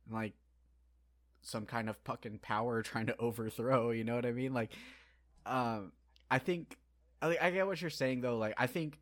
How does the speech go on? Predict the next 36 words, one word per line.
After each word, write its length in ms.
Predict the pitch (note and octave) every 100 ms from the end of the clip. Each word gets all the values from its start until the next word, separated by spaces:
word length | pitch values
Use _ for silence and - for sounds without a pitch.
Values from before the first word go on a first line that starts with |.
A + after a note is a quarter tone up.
| -
High 240 | - - C3+
Republic 640 | B2 A#2 A2+ A2 B2 B2
was, 400 | A2 G#2+ G2+ - - _ _ -
which 200 | A#2+ B2+
I 60 |
think 180 | A#2+ E3
we 80 | B2+
talked 140 | C3
about 140 | A2+ G#2
this 140 | G2+
last 220 | G#2+ G2+
week, 160 | A2+ G2
like, 160 | G2 G2 _ _ _ _ _ _ _ _ _
it's 180 | A#2 -
a 60 | A#2+
very 720 | G#2 A#2+ C#3+ C3+ B2+ G#2+ - _ _ _ _ _ _ _ _ -
safe 420 | - - B2+ -
spot 380 | - A2 G#2+ -
to 180 | - G2
start 440 | - A2+ G#2+ -
with, 220 | - -
'cause 200 | - G#2+
it's 160 | G#2+ A2
like, 280 | G#2 F#2+ - _ _ _ -
we're 140 | A2
only 200 | B2 A#2+
a 80 | G#2+
few 440 | - - A2 B2+
hundred 380 | C3 C#3+ D3 C#3+
years 300 | B2+ B2 B2
removed 300 | B2 A2+ A#2
from 180 | - A#2+
the 80 | A#2+
O 120 | A#2
T, 360 | C3 G#2 G2 B2+ _ _ _ _ _ _ _ _ _ -
um, 380 | G#2+ G#2 G2